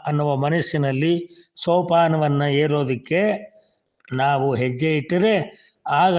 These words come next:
ನಮಗೆ ಆಸ್ಥಾನ ಅನ್ನುವ ಜಾಗ ನಮ್ಮನ್ನ ಕೂತ್ಕೊಳ್ಳಿ ಅಂತ ಹೇಳಿ ಕುಳ್ಳರಿಸುವುದರ ಮೂಲಕ ನೆಮ್ಮದಿಯನ್ನು ತಂದು ಕೊಡುತ್ತೆ. ಆತುರ ಬೀಳುವವನಿಗೆ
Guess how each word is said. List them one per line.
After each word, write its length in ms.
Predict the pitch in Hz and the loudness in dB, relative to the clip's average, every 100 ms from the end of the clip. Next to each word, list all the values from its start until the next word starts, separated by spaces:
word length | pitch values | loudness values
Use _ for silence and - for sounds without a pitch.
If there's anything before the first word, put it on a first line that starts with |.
| 147 | 2
ನಮಗೆ 380 | 151 185 160 139 151 156 _ _ | 2 2 0 0 -2 -6 _ _
ಆಸ್ಥಾನ 540 | 139 180 - - 170 160 151 | 0 0 0 -2 0 2 0
ಅನ್ನುವ 260 | 147 143 139 | 0 -2 -2
ಜಾಗ 340 | 123 135 180 170 131 143 - _ _ _ _ _ _ _ _ | -2 0 0 0 -2 -4 -10 _ _ _ _ _ _ _ _
ನಮ್ಮನ್ನ 400 | 156 160 160 151 139 127 127 | -2 0 0 0 0 -2 -6
ಕೂತ್ಕೊಳ್ಳಿ 600 | - 185 175 160 165 151 151 | -4 -2 -2 -2 0 0 0
ಅಂತ 180 | 139 139 | 0 -2
ಹೇಳಿ 340 | 127 196 190 123 120 _ | 0 2 2 0 -4 _
ಕುಳ್ಳರಿಸುವುದರ 760 | - 175 180 165 143 160 143 139 | -2 2 4 2 0 0 0 0
ಮೂಲಕ 420 | 147 202 226 214 135 151 147 - - _ _ _ - | 2 2 2 0 0 0 -2 -10 -20 _ _ _ -4
ನೆಮ್ಮದಿಯನ್ನು 600 | 160 170 170 156 147 139 | 0 2 2 0 0 0
ತಂದು 300 | 131 147 147 151 | -2 -2 0 0
ಕೊಡುತ್ತೆ. 460 | 131 135 110 117 - _ _ _ _ _ - - | -2 -4 -6 -12 -12 _ _ _ _ _ -12 -2
ಆತುರ 340 | 139 170 170 156 | 0 2 0 0
ಬೀಳುವವನಿಗೆ 760 | 143 143 151 143 143 185 214 | 0 0 0 0 0 0 0